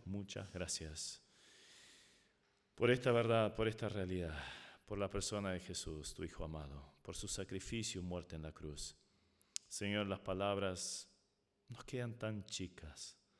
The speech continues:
Eh, todos estos conceptos son tan profundos.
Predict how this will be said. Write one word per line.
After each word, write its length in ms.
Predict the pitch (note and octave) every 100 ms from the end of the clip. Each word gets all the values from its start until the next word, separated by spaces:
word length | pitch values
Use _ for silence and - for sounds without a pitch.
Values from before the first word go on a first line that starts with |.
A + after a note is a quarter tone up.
| _ _ _ - - - - -
Eh, 680 | F#2+ F#2+ F#2 F2 - - -
todos 340 | A#2+ B2 A#2+
estos 260 | B2+ B2 A2+
conceptos 600 | - A2+ A2 B2 B2 A2
son 280 | - A2 G#2
tan 280 | G#2+ A2 G#2+
profundos. 880 | G#2+ - G#2 F#2+ F2+ F2 E2 -